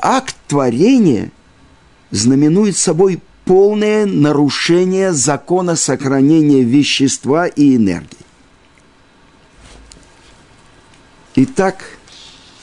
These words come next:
ученые приходят к пониманию того, к открытию того, о чем написано в Святой книге Зор, о чем то, что открывает нам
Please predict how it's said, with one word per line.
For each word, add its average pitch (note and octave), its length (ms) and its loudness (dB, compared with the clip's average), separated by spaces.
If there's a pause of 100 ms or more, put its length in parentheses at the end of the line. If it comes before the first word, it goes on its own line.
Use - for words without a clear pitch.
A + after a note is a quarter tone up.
(280)
ученые A2+ 760 0 (840)
приходят D#3+ 640 0 (2500)
к - 100 -14
пониманию C3+ 760 2
того, A#2 720 -2 (760)
к - 80 -4
открытию A#2 760 -2
того, G2 500 -4 (840)
о A#2 100 -2
чем D#3+ 360 2
написано A2+ 540 -2
в - 60 -6
Святой A#2 480 -2
книге G#2 400 -2
Зор, F#2+ 440 -6 (520)
о A2+ 100 -2
чем D#3+ 480 0 (600)
то, D3+ 180 2
что A#2+ 280 -4
открывает A#2 680 -2
нам A2+ 380 -2